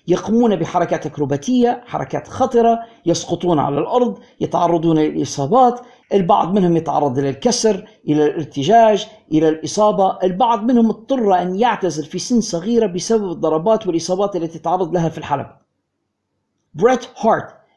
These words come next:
اعتزل بسبب ارتجاج. براين دانيلسون بقي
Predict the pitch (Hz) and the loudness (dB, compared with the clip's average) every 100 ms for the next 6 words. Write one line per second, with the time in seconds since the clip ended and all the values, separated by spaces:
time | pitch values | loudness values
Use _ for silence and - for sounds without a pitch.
0 | - 135 - 226 214 208 185 220 208 180 | -4 -2 2 2 2 0 0 0 2 0
1 | 190 185 160 120 120 - _ _ _ _ | -2 0 0 0 -4 -14 _ _ _ _
2 | _ _ _ _ _ _ - 190 240 254 | _ _ _ _ _ _ 0 4 6 6
3 | 240 240 233 160 - - - _ _ _ | 4 4 4 2 -2 -10 -14 _ _ _
4 | 135 233 - 160 127 - | 0 0 2 -2 -2 -6